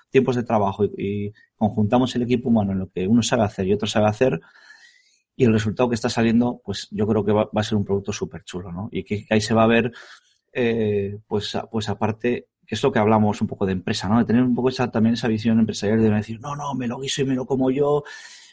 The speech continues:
pues yo qué sé, yo soy el creativo, estoy con Play y vosotros, yo, pues como somos muy potentes, vamos por nuestro lado". Pues no, pues con,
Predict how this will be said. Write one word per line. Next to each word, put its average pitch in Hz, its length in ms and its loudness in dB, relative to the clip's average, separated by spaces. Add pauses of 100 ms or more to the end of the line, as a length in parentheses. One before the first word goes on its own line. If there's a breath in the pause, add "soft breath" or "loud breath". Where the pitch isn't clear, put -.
pues 123 120 -2
yo 135 40 4
qué 117 80 -4
sé, 110 160 0
yo 131 140 6
soy 139 200 2
el 131 120 4
creativo, 131 480 0
estoy 123 180 -2
con 123 180 0
Play 143 420 2
y 123 40 4
vosotros, 127 480 0
yo, 139 320 0
pues - 140 -20
como 123 180 -6
somos 139 220 -10
muy 135 140 -6
potentes, 127 340 -4
vamos 127 180 -4
por 117 100 -4
nuestro 113 200 -8
lado". 147 160 -2
Pues 110 140 -6
no, 156 300 -4
pues 113 140 -12
con, 101 280 -6